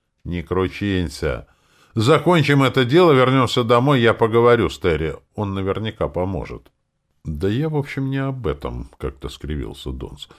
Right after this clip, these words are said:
«Просто хороших воинов резать, как курей». Он выражением лица показал, насколько ему это неприятно. «Хотя я от наставника не отказываюсь», — поспешил добавить он и закончил совсем уж мирно и спокойно.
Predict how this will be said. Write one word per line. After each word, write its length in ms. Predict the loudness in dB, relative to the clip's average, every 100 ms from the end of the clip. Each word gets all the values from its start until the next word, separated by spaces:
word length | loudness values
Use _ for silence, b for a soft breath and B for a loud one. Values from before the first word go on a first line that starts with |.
| b
«Просто 280 | 0 0 0
хороших 520 | 0 2 2 0 -4
воинов 400 | -2 0 0 -2
резать, 360 | 0 0 -2 -6
как 220 | -8 -8
курей». 640 | -4 -2 0 -2 -2 -6 -14 _ _ _ _ _
Он 180 | -6 -4
выражением 640 | 0 0 -2 -4 -4 -4
лица 300 | -6 -4 -6
показал, 520 | -6 -6 -4 -4 -4
насколько 480 | -6 -8 -10 -10 -8
ему 180 | -10 -10
это 200 | -14 -12
неприятно. 680 | -12 -8 -6 -6 -8 -14 -20 b b _
«Хотя 360 | 0 4 4
я 240 | 4 4 4
от 120 | 2
наставника 580 | -2 2 2 2 -2 0
не 100 | 0
отказываюсь», — 800 | 0 2 2 2 0 0 -4 -10 _ _ _
поспешил 480 | -12 -8 -8 -4 -4
добавить 520 | -2 -2 -2 -4 -2
он 120 | -4
и 140 | 0 0
закончил 520 | 0 0 -2 0 -2
совсем 480 | -2 -6 -4 -4 -4
уж 120 | -4
мирно 360 | -4 -4 -2
и 80 | -4
спокойно. 640 | -2 -4 -2 -2 -2 -4